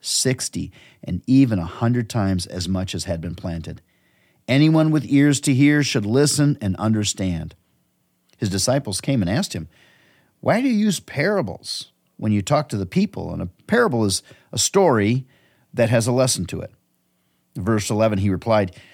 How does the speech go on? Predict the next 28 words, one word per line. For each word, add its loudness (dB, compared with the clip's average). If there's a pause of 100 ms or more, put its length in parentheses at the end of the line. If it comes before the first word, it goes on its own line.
(220)
"You 4
are 4
permitted 2
to 4
understand 2
the 2
secrets -2
of -2
the -2
kingdom 0
of -2
heaven, 2
but -2 (100)
others 0
are 2
not. -2 (580)
To 2
those 4
who 2
listen 2
to 4
my 4
teaching, 0
more 4
understanding 2
will 2
be 2
given, 0